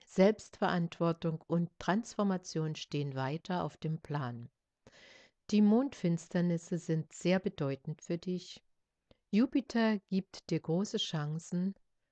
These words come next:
und achte auf deine Kräfte mit Spannung zu Lilith und zu Chiron.“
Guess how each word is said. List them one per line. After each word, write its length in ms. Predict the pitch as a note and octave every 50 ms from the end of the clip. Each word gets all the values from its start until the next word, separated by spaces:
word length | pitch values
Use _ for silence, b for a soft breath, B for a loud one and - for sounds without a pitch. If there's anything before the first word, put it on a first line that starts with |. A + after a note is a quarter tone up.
| _ _ _ _ _ _ _
und 260 | - D#3+ D#3 C#3+ - -
achte 380 | F3 G3 G#3 - - - G3+
auf 140 | - F3+ -
deine 320 | - F3 E3 D#3+ E3 D#3
Kräfte 720 | - - - - D#3 D3+ - - _ - - E3+ E3 E3 E3 - _ _ _ _ _ -
mit 220 | D#3+ D#3 D3 - -
Spannung 540 | - - - D#3 D3 D#3 E3+ E3+ E3+ D#3+ -
zu 180 | - - D3+
Lilith 460 | D3 C#3 C#3+ D3 D#3+ F3 E3+ - - _ -
und 340 | E3 D#3+ E3 E3 - - _ _ _ _ _ _ _
zu 220 | - - - F3 D#3+
Chiron.“ 640 | - - - E3 D3 C3+ B2+ B2+ B2 A#2 A#2+ -